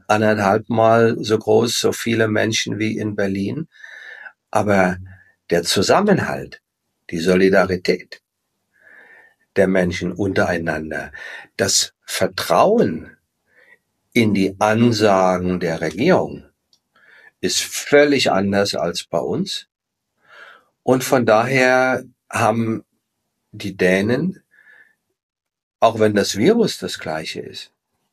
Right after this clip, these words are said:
äh, die Impfquote ist ein Stück höher, okay, aber sie haben viele der Probleme, mit denen wir uns hier auseinandersetzen und an denen wir gelegentlich auch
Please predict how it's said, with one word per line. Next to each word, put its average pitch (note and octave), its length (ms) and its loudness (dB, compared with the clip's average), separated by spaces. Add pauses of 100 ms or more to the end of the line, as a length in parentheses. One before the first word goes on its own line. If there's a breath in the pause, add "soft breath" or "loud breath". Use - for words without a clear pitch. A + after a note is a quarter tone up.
(880 loud breath)
äh, G2 380 -2 (240)
die G2 80 -4
Impfquote G2+ 560 -2
ist - 240 -6
ein F2+ 60 -8
Stück - 300 -10
höher, D#2 440 -10
okay, - 480 -8
aber G2+ 260 -2 (480 loud breath)
sie A#2 320 0
haben A#2 440 0 (200 loud breath)
viele F#3 460 4
der D3+ 220 4
Probleme, D3 500 2
mit A#2+ 220 0
denen C#3 320 2
wir F#3+ 220 4
uns D3 280 -2
hier D3 320 0
auseinandersetzen B2 1160 0
und - 280 -8
an A2+ 180 -4
denen A#2+ 380 -2
wir B2 200 0
gelegentlich A#2 800 -4
auch G#2+ 360 -2